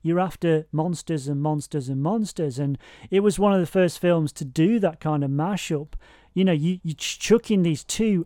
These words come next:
iconic characters together and having, having them have a fight at the end.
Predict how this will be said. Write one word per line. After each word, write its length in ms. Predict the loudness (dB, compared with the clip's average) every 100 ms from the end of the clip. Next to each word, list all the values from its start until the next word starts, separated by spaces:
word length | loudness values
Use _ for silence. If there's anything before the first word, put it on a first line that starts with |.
| -4
iconic 580 | -6 -6 -4 -4 -4 -6
characters 600 | -4 -2 -2 -4 -8 -8
together 600 | -6 -2 0 0 -4 -8 -16 -8
and 100 | -2
having, 400 | 0 4 4 4 2
having 300 | 2 4 6
them 160 | 6 4
have 160 | 2
a 80 | 0
fight 500 | 0 4 6 6 4
at 140 | -2 -2
the 160 | 0
end. 360 | 0 0 -4